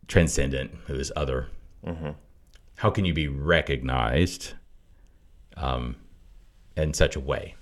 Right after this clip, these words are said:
Speaker 1: And how can you remind yourself, you know, because especially you've got these neighboring peoples, they have gods, they think their gods help them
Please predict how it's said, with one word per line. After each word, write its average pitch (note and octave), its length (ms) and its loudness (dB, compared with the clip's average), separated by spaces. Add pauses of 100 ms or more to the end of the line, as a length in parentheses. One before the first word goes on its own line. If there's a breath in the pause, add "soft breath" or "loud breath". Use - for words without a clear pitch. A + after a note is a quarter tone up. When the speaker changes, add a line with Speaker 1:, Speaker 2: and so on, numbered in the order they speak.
(160)
Speaker 1:
And G2 180 4
how G2 100 6
can G2 160 0
you G#2 120 0
remind F#2+ 360 0
yourself, - 840 0 (420)
you D2 140 -4
know, C2 260 -8
because E2 680 2 (640)
especially D#2 840 0 (260)
you've C2+ 220 -12
got - 140 -2
these C#2 180 -6
neighboring D#2+ 440 -2
peoples, F2 520 2
they C#2+ 220 -2
have F2 220 -2
gods, F2+ 540 4
they C#2+ 180 -4
think E2+ 240 -2
their E2+ 160 2
gods E2+ 320 2
help E2+ 240 0
them D#2 440 -2